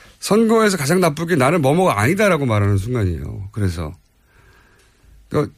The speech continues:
근데 어제 놀랍게도 안철수 후보가 "나는 뭐뭐가 아니다"라는 전략으로 나왔단 말이죠.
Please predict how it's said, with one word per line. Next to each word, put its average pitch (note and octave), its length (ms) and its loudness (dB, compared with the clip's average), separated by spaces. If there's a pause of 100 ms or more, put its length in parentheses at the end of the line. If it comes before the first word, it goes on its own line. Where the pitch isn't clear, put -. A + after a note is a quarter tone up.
(120)
근데 G3 180 0
어제 E3 200 2
놀랍게도 E3+ 760 0
안철수 E3+ 400 -2
후보가 D#3 420 0 (840)
"나는 F#3 640 0 (1040)
뭐뭐가 E3 460 2
아니다"라는 G#3+ 460 0
전략으로 B2+ 520 0
나왔단 G2 340 -2
말이죠. F#2 600 -2